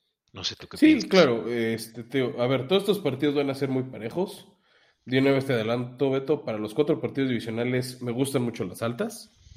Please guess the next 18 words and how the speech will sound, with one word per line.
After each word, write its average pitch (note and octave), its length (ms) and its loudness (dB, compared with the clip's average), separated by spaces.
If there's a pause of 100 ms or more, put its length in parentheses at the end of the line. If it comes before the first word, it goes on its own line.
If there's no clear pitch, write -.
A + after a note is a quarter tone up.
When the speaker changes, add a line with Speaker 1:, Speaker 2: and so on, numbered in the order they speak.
(500)
Speaker 2:
de G#2+ 140 2
todos. A#2 480 4 (1080)
No C3+ 280 4
creo C#3 160 2
que C#3 100 4
van C3 140 6
a B2 80 4
ser B2+ 160 2
juegos A#2+ 340 0
at-, G#2 240 -8
atractivos B2 580 2
de A2+ 80 2
varios G2+ 220 0
puntos. C#3+ 400 0
Por A2+ 200 -8
ejemplo, B2+ 340 -4
este B2 200 -4
partido C#3 800 -2